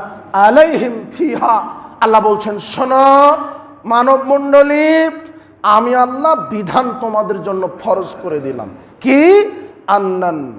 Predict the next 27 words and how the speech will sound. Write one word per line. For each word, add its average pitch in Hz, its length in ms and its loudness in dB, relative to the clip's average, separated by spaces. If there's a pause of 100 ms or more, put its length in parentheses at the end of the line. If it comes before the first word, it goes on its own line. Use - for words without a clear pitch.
(100)
নাফসা 220 440 -4
বিন 156 360 -8
নাফস", - 480 -8 (880)
জানের 240 420 2
বদলে 220 420 -2
জান 190 220 -4
নিয়ে 180 280 -6
নিবা। 135 300 -12 (1700)
"ওয়াল 190 160 4
আইনা 349 380 4
বিল 277 220 -6
আইনে", 233 420 -4 (200)
চোখের 254 360 2
বদলে 220 420 -4
চোখ 208 200 -4
নিয়ে 190 260 -8
নিবা। 147 300 -10 (1500)
"ওয়াল 180 160 -2
আনফা 311 380 2
বিল 320 200 -2
আনফে", 294 480 2 (140)
কানের, 262 340 0 (460)
নাকের 262 420 2
বদলে 233 360 -2
নাক 226 300 -6
নিয়ে 226 220 -6
নিবা। 180 300 -8